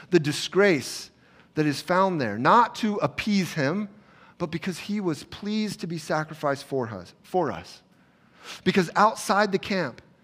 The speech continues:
is where we are welcomed in. And in laying down our lives, we find them. Okay, wisdom starts,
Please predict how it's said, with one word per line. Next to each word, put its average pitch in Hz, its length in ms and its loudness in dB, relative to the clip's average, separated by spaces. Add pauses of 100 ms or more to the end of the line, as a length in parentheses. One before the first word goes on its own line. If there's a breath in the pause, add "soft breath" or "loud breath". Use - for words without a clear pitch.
(320 soft breath)
is 135 120 -12
where 151 160 2
we 147 160 2
are 131 80 4
welcomed 131 480 -2
in. 95 240 -6 (1500 soft breath)
And 131 120 -4
in 127 140 0
laying 139 240 0
down 139 200 0
our 139 120 0
lives, 92 560 -4 (460 soft breath)
we 131 100 -6
find 127 400 -4
them. 78 200 -18
Okay, - 140 -14
wisdom 170 480 -2
starts, - 720 -6